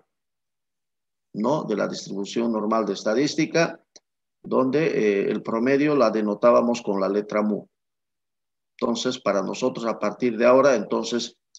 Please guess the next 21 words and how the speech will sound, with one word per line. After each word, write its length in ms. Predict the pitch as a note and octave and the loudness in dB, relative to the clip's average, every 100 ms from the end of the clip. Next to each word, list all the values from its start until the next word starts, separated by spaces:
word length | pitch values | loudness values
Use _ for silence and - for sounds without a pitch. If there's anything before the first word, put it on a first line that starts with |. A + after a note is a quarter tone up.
| _ _ _ _ _ _ _ _ _ _ _ _ - | _ _ _ _ _ _ _ _ _ _ _ _ 0
tasa 360 | C#3 D3 D#3 | 2 4 6
media 360 | D#3 D#3+ D#3 D3 | 8 8 8 8
de 120 | C#3+ | 6
llegadas, 760 | C3 C#3 D#3 D#3+ D3 C3 - - _ _ - | 6 6 6 8 6 4 -6 -16 _ _ -2
lambda, 800 | B2 D3 D#3+ D#3 E3+ E3 - - _ _ _ _ - | 4 6 6 6 6 4 0 -16 _ _ _ _ 0
tasa 360 | A#2+ A#2+ C3 | 2 4 2
media 320 | B2+ B2+ C3+ | 4 4 4
de 100 | B2+ | 4
servicios, 840 | C3 C#3+ C#3+ D#3+ D3+ D#3+ D#3+ D#3+ - _ _ _ _ _ _ _ _ | 2 4 6 6 4 2 0 -2 -16 _ _ _ _ _ _ _ _
mu. 440 | A2+ C#3 C3 - _ _ _ _ _ _ _ _ - | -4 0 0 -2 _ _ _ _ _ _ _ _ -12
De 80 | - | -10
esa 220 | A2+ A#2+ | -8 -6
manera 320 | A#2+ A#2+ A#2+ | -6 -4 -2
vamos 240 | A2+ G#2 A2 | -2 -2 -8
a 40 | |
manejar. 460 | G#2 G2 F#2+ - - _ _ _ _ _ _ _ _ | -8 -10 -12 -14 -16 _ _ _ _ _ _ _ _
De 160 | G#2+ | -4
igual 240 | C#3 D#3 E3+ | -2 0 -2
manera, 440 | E3 E3 F3 F#3+ | -2 -2 -2 -2
fíjense 500 | - C3 B2+ B2+ C3+ | -4 -6 -6 -4 -2
acá, 420 | B2+ C3+ D3+ - | -2 0 -2 -2